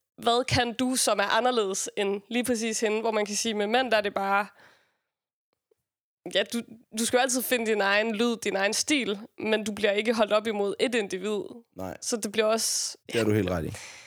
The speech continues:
Speaker 1: Jeg ved ikke,
Speaker 2: Men
Speaker 1: om det gør det nemmere eller sværere. På en eller anden måde er det måske nemmere bare at skulle holde sig op mod en person og sige, "Okay, jeg skal bare være noget andet end hende." Men det er også fucking ærgerligt, det skal være på den måde.
Speaker 2: Enig.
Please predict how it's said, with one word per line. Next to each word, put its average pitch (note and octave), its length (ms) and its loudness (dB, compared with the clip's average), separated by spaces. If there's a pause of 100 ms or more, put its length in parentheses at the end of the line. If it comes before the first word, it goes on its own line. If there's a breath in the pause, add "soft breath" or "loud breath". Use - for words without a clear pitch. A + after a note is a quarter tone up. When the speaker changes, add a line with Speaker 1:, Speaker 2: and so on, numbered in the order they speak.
(140)
Speaker 1:
Jeg A3+ 80 2
ved C4+ 60 6
ikke, C4 80 6
Speaker 2:
Men B3 40 2
Speaker 1:
om A3+ 40 2
det A#3 80 0
gør A#3+ 100 6
det A#3 100 2
nemmere B3+ 280 4
eller G3+ 140 2
sværere. A#3 360 4
På A#3+ 80 2
en A#3+ 40 4
eller A3 120 2
anden G#3 120 0
måde A3 180 4
er G#3+ 40 2
det G3+ 80 -2
måske G3 260 0
nemmere A3+ 280 4
bare F#3+ 180 2
at G#3 80 0
skulle G#3+ 180 -4
holde G#3 160 2
sig A3 80 2
op G#3+ 120 -4
mod G#3+ 180 2
en A#3+ 160 2
person G#3 320 0
og F#3+ 60 0
sige, - 200 -2
"Okay, G#3+ 160 0
jeg G#3+ 80 0
skal A#3 140 -2
bare G#3 260 0
være G#3 120 0
noget F#3 180 0
andet G#3+ 340 2
end - 80 -6
hende." G#3+ 360 -2
Men - 120 -2
det - 60 -8
er - 40 2
også A3+ 220 2
fucking B3+ 360 2
ærgerligt, A3+ 400 2
det G#3 60 -2
skal - 160 -2
være G#3+ 180 4
på G#3 80 -4
den G3 200 0
måde. G3+ 240 0 (640 loud breath)
Speaker 2:
Enig. A#2+ 320 4